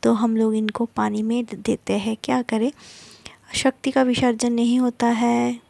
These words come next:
मुझे पता है, लेकिन क्या करें। तो देखिए हम लोग घाट पे आ गए हैं। ये है मेरा एक फ्रेंड और उसके साथ मिलके मैंने कुछ क्रैकर्स, देखिए डर के मारे मैं भी भाग गई हूँ, उड़ के ऊपर आ रहा था। तो ये मेरा फ्रेंड है,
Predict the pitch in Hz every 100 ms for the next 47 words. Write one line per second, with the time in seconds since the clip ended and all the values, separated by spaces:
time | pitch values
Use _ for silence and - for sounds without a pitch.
0 | _ _ _ - _ 190 208 214 - -
1 | 240 233 240 247 - - - - - -
2 | 277 285 302 294 294 - - 254 226 -
3 | 202 208 - - - - 254 277 277 294
4 | 277 269 233 240 - 262 247 226 226 240
5 | 277 247 214 214 220 208 214 214 214 -
6 | 262 285 311 - - - 226 220 208 -
7 | 214 226 214 220 220 220 220 214 220 220
8 | - 226 - - 220 - 240 233 - 262
9 | - 381 - _ 233 233 277 233 220 240
10 | 233 240 226 220 240 214 233 214 208 220
11 | 226 262 302 - 233 233 226 220 220 233
12 | 226 214 220 220 226 294 - - - -
13 | - - 226 220 233 226 220 214 214 214
14 | 220 233 240